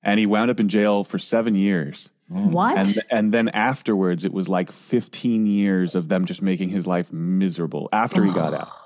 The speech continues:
Speaker 3: <sighs> That's
Speaker 1: So it was
Speaker 3: awful.
Speaker 1: like, just like, and it really, like, you know, honestly, it's,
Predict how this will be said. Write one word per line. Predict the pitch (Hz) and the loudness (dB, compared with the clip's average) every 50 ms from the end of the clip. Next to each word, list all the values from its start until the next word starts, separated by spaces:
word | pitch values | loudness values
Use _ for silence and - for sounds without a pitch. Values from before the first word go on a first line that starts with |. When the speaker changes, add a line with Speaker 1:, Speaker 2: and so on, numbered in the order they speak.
| - _ | -20 _
Speaker 3:
<sighs> | _ _ _ - | _ _ _ -6
That's | 196 190 190 - | -6 -4 -4 0
Speaker 1:
So | - 107 101 | 0 0 2
it | 95 | 2
was | 95 90 98 | 0 0 0
Speaker 3:
awful. | 98 95 92 90 | 2 2 2 0
Speaker 1:
like, | 80 - - _ _ - 95 | -2 -4 -10 _ _ -16 -8
just | 92 - 120 - - - | -2 -2 0 0 0 -2
like, | 101 - - | -2 0 2
and | 117 107 | 2 2
it | 110 98 107 | 2 2 2
really, | 117 117 113 110 104 101 | 2 2 4 2 2 2
like, | 98 95 87 90 85 - | 2 2 0 0 -2 -2
you | 92 | -2
know, | 92 90 87 82 85 - - | -2 0 -2 -2 -6 -12 -8
honestly, | - 98 95 95 - - 92 87 | -4 -2 -2 -2 -2 -2 -2 -2
it's, | 85 82 - - - | -2 -2 -4 -8 -10